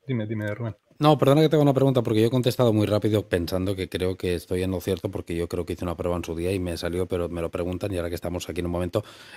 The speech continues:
Speaker 2: eh, cuando has dicho el balance de blancos para, para la opción esta de para mantener que cuando disparamos en flash, que la cámara detecte los cinco mil quinientos Kelvin de temperatura de flash, me preguntan si es solamente con flashes de montura Olympus o con cualquiera.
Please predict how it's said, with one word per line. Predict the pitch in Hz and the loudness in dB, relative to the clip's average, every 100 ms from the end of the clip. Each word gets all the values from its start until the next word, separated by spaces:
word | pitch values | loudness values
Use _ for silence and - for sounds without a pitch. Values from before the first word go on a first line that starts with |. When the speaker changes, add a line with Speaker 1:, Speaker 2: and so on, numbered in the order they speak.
| - | -4
Speaker 2:
eh, | 92 87 | -2 0
cuando | 90 95 | 0 0
has | 98 | 0
dicho | 107 117 | 0 2
el | |
balance | 110 101 107 | 2 2 0
de | 98 | 2
blancos | 104 101 110 104 | 0 0 -2 -2
para, | - 87 87 85 82 80 82 _ | -2 -2 0 -2 -2 -4 -8 _
para | 80 80 78 76 76 | -6 -4 -6 -8 -8
la | 76 | -10
opción | - 87 87 | -6 -4 -2
esta | 92 87 101 | -2 -2 -2
de | 92 | -2
para | 90 85 82 | -4 -4 -4
mantener | 82 78 85 90 85 - | -6 -4 -4 -4 -6 -12
que | - 95 | -10 -6
cuando | 82 | -4
disparamos | 85 - 85 92 92 | -6 -4 -4 -4 -6
en | 85 | -4
flash, | 101 95 - | 0 0 -2
que | 78 | -8
la | 78 | -4
cámara | 87 87 | -2 -2
detecte | 85 95 90 85 | -2 -4 -6 -8
los | 78 | -8
cinco | 85 87 | -8 -6
mil | 90 | -6
quinientos | 95 87 92 | -6 -6 -8
Kelvin | - 87 87 | -6 -6 -4
de | |
temperatura | 85 85 85 85 90 | -6 -4 -4 -4 -2
de | 90 | -2
flash, | 90 95 - - - - | 2 0 0 -8 -20 -12
me | 107 | -6
preguntan | 98 101 101 113 101 | -2 0 0 0 0
si | 107 | 0
es | - | 0
solamente | 104 98 101 98 87 85 | 0 2 2 0 -2 -4
con | 87 82 | -4 -6
flashes | - 92 85 104 90 - | -2 -2 0 -2 -4 -4
de | 85 | -6
montura | 82 80 80 98 90 82 - | -4 -6 -4 -2 -2 -4 -6
Olympus | 80 104 101 131 | -4 -2 -2 -4
o | - | -4
con | 85 | -6
cualquiera. | 82 76 82 76 | -6 -6 -6 -8